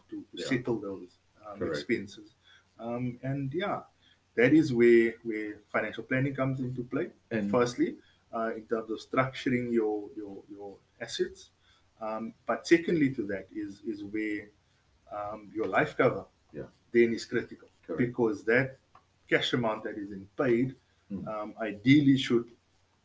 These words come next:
Speaker 1: uh,
Speaker 2: Cover,
Speaker 1: cover that
Speaker 2: yeah.
Speaker 1: cost that, that needs to be now paid, um, with the winding up of the estate.
Speaker 2: And of course, this is where, where your role as an estate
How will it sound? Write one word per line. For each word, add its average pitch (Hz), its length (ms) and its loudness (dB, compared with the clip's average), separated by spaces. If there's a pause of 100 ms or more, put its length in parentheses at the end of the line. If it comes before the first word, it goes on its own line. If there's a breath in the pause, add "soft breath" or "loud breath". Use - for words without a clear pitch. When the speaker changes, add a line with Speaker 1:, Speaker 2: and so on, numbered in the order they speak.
(120)
Speaker 1:
uh, 113 80 -10
Speaker 2:
Cover, 92 460 0
Speaker 1:
cover 131 420 10
that 110 200 6
Speaker 2:
yeah. 101 60 -8
Speaker 1:
cost 117 320 2
that, 110 200 0
that 107 160 -2
needs 107 260 -8
to 113 120 -4
be 107 240 -8
now 104 200 -6
paid, 107 440 -2 (200)
um, 98 280 -14
with 101 180 -14
the 104 200 -6 (160)
winding 101 340 -14
up 95 160 -14
of 95 160 -20
the - 80 -20
estate. - 240 -16
Speaker 2:
And 131 100 4
of 131 140 0
course, 139 160 4
this 113 200 0
is 147 140 2
where, 101 460 0 (180)
where 95 140 -2
your 95 420 2
role 95 300 0
as 87 140 -10
an 90 100 -10
estate 104 380 -4